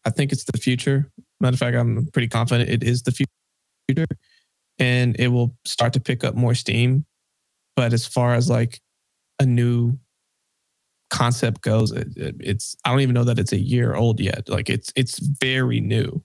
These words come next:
and it's a concept that a lot of people are taking a lot of keen interest in and will continue to develop. But I don't necessarily think most new companies are gonna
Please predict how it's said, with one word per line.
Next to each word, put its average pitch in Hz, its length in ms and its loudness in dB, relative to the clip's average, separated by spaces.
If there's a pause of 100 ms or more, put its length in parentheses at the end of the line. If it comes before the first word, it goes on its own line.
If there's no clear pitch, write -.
(120)
and 123 100 2
it's 113 120 0
a 127 60 2
concept 120 460 0
that 110 80 2
a 110 40 2
lot 113 100 2
of 113 80 -2
people 117 220 0
are 117 40 2
taking 120 320 0
a 117 60 4
lot 120 160 2
of - 140 -2
keen 127 240 0
interest 123 420 0
in 123 300 2 (320)
and 131 100 4
will 127 80 4
continue 120 440 2
to 120 300 -2 (340)
develop. 135 420 0 (160)
But 123 240 0 (300)
I 139 60 2
don't 131 100 4
necessarily 127 320 2
think 120 180 0 (160)
most 127 580 0
new 127 220 2
companies 120 400 0
are - 60 -2
gonna 123 220 2